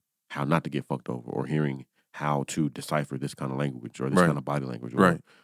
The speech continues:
Speaker 1: you know, I just wanna help. My thing is, I've harmed society enough. I wanna be one that helps edify it.
Speaker 2: Understand.
Speaker 1: And anybody in my realm, anybody that I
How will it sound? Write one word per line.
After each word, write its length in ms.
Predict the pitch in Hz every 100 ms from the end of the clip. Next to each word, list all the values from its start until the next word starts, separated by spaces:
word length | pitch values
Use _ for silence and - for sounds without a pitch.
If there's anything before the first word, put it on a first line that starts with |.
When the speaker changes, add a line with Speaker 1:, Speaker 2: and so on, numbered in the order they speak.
| -
Speaker 1:
you 80 | 76
know, 80 | 76
I 60 |
just 120 | 90
wanna 160 | 80 65
help. 280 | 76 87 -
My 100 | 73
thing 220 | 73 71
is, 320 | 69 67 64 _ _ _ _ _ _ _ _ _
I've 160 | 69 69
harmed 220 | 80 73
society 320 | 73 76 69
enough. 260 | 64 78 67
I 80 | -
wanna 200 | 73 67
be 100 | 69
one 280 | 67 71 65
that 240 | 62 50 _
helps 220 | - 73 -
edify 360 | 65 - 55
it. 120 | - - -
Speaker 2:
Understand. 460 | 95 - 90 87 98 _ _ _
Speaker 1:
And 120 | -
anybody 320 | 73 80 78 82
in 60 |
my 120 | 82
realm, 480 | 80 98 87 71 69
anybody 280 | 69 76 73 73
that 60 | 73
I 180 | 67